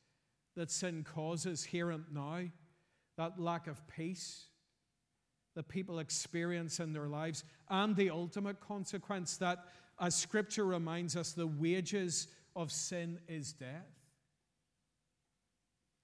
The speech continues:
And so we need rescue.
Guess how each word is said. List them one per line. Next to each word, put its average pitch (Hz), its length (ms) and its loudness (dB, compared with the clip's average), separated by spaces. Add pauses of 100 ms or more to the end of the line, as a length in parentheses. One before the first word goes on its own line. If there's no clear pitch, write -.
(2500)
And 175 100 -4
so 214 120 2
we 233 160 6
need 226 220 4
rescue. 180 680 0